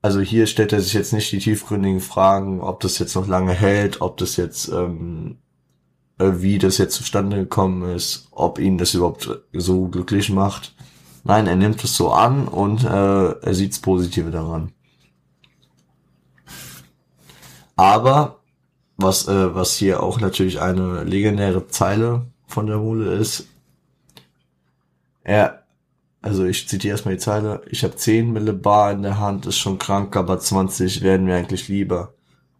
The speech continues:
Ja, äh, das sagt natürlich, äh, schon was aus, nämlich, ähm, dass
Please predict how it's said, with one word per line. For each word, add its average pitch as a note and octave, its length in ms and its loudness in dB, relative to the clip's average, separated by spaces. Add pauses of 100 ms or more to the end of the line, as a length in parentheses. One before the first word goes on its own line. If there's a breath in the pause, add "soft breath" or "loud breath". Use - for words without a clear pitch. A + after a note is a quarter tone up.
(1080)
Ja, - 300 -2 (280)
äh, F#2 300 2
das F#2+ 200 -2
sagt G2 180 -2
natürlich, G2 400 0
äh, F#2 200 -2
schon G#2+ 240 -2
was A#2 140 2
aus, - 360 0
nämlich, G2 420 -2
ähm, F2+ 420 -4 (140)
dass F#2+ 600 -2